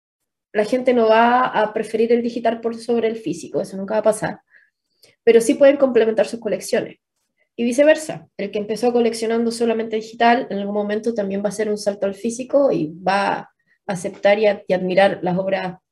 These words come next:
desde el formato y la materialidad que sean. O sea, al final del día lo que queremos es potenciar el consumo del arte, el potenciar el coleccionismo, que es una de,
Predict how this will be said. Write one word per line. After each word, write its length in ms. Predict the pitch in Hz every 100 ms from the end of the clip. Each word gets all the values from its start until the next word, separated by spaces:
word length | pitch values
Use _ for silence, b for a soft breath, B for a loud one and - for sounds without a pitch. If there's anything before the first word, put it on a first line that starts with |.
| _ _ _
desde 260 | - 180 185
el 60 | 180
formato 420 | 190 180 190 190
y 80 | 180
la 100 | 170
materialidad 460 | 165 170 165 170
que 80 | 175
sean. 360 | - 190 170 -
O 520 | _ _ _ _ _
sea, 120 | -
al 60 | 208
final 180 | 208 214
del 100 | 226
día 100 | 247
lo 80 | 254
que 140 | 214
queremos 360 | 185 190 233 233
es 80 | 226
potenciar 520 | 214 185 175 214 220
el 120 | 214 208
consumo 340 | 208 196 233
del 140 | 226 175
arte, 260 | - _ _ _
el 340 | 190 185 180 175
potenciar 380 | - 180 208
el 80 | 247
coleccionismo, 720 | 240 226 214 170 175 175 - _ _ _ _ _ _ _ _ _ _ -
que 120 | 220
es 60 | 196
una 280 | 208 202 196
de, 380 | 190 185 180